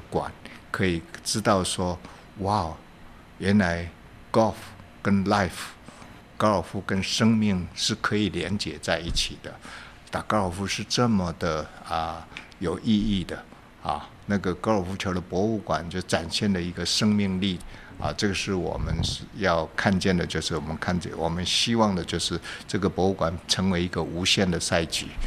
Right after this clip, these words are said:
啊，常常有名人出现在这个地方，常常有新的故事、生命的故事在这个地方展现，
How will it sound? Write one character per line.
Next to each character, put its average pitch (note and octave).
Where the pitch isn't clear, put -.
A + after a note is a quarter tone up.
啊， D#2
常 G2
常 F#2
有 F2+
名 F#2
人 F2+
出 F2+
现 F2
在 E2
这 -
个 -
地 D#2+
方， -
常 G2+
常 G2
有 F2+
新 G#2+
的 G2+
故 F2+
事、 F2+
生 A2
命 G#2+
的 F2
故 F2+
事 -
在 E2+
这 E2+
个 E2+
地 E2+
方 E2+
展 -
现， -